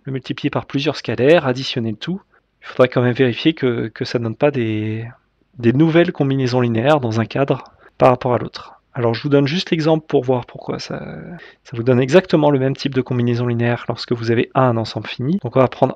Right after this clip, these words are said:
A un ensemble à trois éléments, x, y, z. Et si vous avez juste une combinaison linéaire en lambda point x plus mu y, vous n'avez pas pris tous les éléments, bah en fait, vous pouvez la réécrire comme lambda point x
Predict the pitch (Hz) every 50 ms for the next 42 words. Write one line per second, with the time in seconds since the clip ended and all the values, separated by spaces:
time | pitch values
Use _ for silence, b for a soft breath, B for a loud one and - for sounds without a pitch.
0 | - - 143 139 143 139 127 120 117 117 - - 131 120 113 113 - - - -
1 | 123 113 110 113 107 104 104 117 135 151 156 139 - - - 127 113 107 104 101
2 | 117 131 156 165 160 147 - _ _ _ _ - 151 139 - - 160 151 143 147
3 | 139 127 131 - 196 - - 196 190 - - 165 156 156 156 147 143 143 151 143
4 | 139 139 135 135 135 135 139 139 - - _ - 131 135 135 135 143 - _ -
5 | 127 127 135 135 135 135 135 - - 131 131 127 131 - - - - - - -
6 | 160 _ _ - - 165 - - - 135 120 110 113 117 120 165 185 - - -
7 | - - _ _ _ _ _ _ _ 123 113 113 113 113 110 110 110 - 147 151
8 | - - 156 147 - - 202 180 160 127 120 113 107 101 101 113 143 165 156 127
9 | 120 120 - - 147 151 - - - 120 - - - 127 123 117 107 110 104 -
10 | - - 135 139 156 - - - 127 127 139 147 151 - _ - 135 127 131 127
11 | 123 120 120 - - 107 107 127 - - - - - -